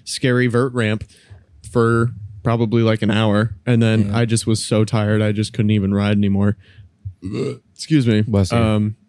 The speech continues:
Speaker 1: and so, yeah, we ended up going to Pendleton, and then, um, I was riding, like, eight foot ish, seven,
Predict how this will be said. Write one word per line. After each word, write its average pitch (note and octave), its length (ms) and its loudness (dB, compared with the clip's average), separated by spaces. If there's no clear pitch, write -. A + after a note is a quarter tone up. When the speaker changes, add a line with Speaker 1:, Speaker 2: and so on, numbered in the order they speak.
Speaker 1:
and A2 240 2
so, G#2 400 2
yeah, G#2+ 200 2
we G#2+ 140 2
ended G#2+ 200 2
up G#2 160 0
going G#2 200 0
to G2+ 40 -2
Pendleton, G#2+ 460 -2
and G#2 100 0
then, G#2 240 0
um, G#2 460 0
I A#2 60 0
was B2 220 0
riding, A2 480 2
like, G2 340 -2
eight G#2+ 200 -4
foot A2+ 360 0
ish, A#2+ 520 -4
seven, A2 380 -6